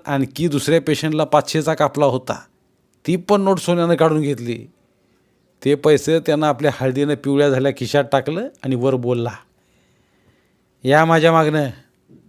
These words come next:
डॉक्टर, आता अडवायचं नाही, समजलं?" सोन्या आपल्या जीपमध्ये बसला. त्याच्या मागं थांबतं कोण? सोन्यामागं सारी मंडळी दुसऱ्या जीपनं नवरदेवा घरी गेली.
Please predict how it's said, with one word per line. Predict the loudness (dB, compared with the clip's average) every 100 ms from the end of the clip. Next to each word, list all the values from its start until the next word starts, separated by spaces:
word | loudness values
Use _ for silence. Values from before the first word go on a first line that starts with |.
| _ _ _ _ _ -2
डॉक्टर, | -2 2 8 8 6 -4 -20 _ _ _ _ _ _ -6
आता | 0 4
अडवायचं | 4 6 6 6
नाही, | 2 0 -2
समजलं?" | 0 4 8 8 8 4 _ _ _ _ _ _ _ _ _ _ _ _ _ _ _ _ _ _ _ _ _
सोन्या | -6 -2 -2 -2
आपल्या | -4 -4
जीपमध्ये | -4 -4 -6 -4 -4
बसला. | -8 -14 -18 -20 _ _ _ _ _ _ _ _ _ _ _ _ _
त्याच्या | -4 0 0
मागं | 0 -4 -4
थांबतं | -6 -6 -4 -6
कोण? | -4 -4 -6 -14 _ _ _ _ _ _ _ _ _ _ _ _ -4
सोन्यामागं | 0 0 0 0 0
सारी | 0 0 2 0
मंडळी | -2 -2 -2
दुसऱ्या | -4 -6 -4 -2
जीपनं | -2 -4 -2
नवरदेवा | 0 0 0 0 0
घरी | -2 -4
गेली. | -6 -8 -12